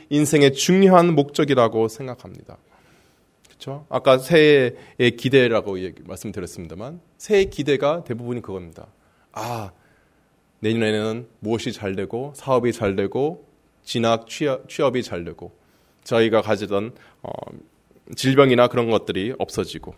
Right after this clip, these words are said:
그쵸? 우리는 보통 편안하게 어려움 없이 사는 것이 인생의 중요한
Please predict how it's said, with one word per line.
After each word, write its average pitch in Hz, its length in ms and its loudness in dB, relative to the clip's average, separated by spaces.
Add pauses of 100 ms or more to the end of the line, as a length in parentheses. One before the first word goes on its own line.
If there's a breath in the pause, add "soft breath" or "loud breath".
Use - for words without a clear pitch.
(140)
그쵸? - 240 -20 (1800)
우리는 185 240 6
보통 180 300 4
편안하게 226 580 2
어려움 170 320 2
없이 165 220 -4
사는 160 240 -8
것이 143 220 -6
인생의 165 440 -2
중요한 202 500 -2